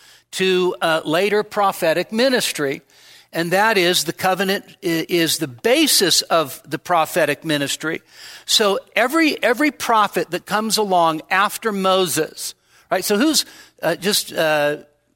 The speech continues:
a little quiz. Who is the first significant prophet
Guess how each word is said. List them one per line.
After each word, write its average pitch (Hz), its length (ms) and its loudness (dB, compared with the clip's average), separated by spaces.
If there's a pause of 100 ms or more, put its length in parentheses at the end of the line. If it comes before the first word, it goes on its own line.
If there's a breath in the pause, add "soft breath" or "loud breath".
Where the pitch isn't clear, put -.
(680)
a 165 40 -8
little 151 180 -2
quiz. 123 420 -4 (260 loud breath)
Who 294 260 2
is 196 380 2
the 165 200 2
first - 1040 -2 (440)
significant 170 1500 -2
prophet 143 800 -4